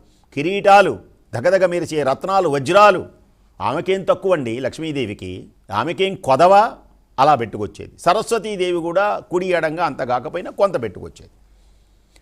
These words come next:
పార్వతీదేవి మామూలుగా పండిన నిమ్మకాయ ఏ విధమైన రంగు ఉంటుందో ఆ విధమైనటువంటి రంగు కలిగినటువంటి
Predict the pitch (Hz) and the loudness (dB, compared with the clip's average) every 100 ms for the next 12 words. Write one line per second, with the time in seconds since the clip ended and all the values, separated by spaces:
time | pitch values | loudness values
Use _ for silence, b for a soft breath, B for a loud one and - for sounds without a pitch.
0 | b 151 214 233 208 220 196 196 196 190 | b 4 4 4 -2 -2 2 2 2 0
1 | 175 180 196 196 185 180 170 156 196 196 | 0 0 0 0 2 2 0 0 -2 -2
2 | 180 - _ _ _ _ _ - 127 180 | -6 -10 _ _ _ _ _ -8 -4 0
3 | 214 196 190 185 156 180 180 180 180 165 | 2 6 6 6 6 2 0 -2 -2 -2
4 | 160 170 160 170 170 226 196 156 202 196 | -2 -4 -6 -6 -2 0 2 2 2 -2
5 | 190 175 165 165 160 151 180 170 160 156 | -4 -4 -2 -2 -4 -4 -4 -4 -6 -6
6 | 151 143 135 | -6 -6 -8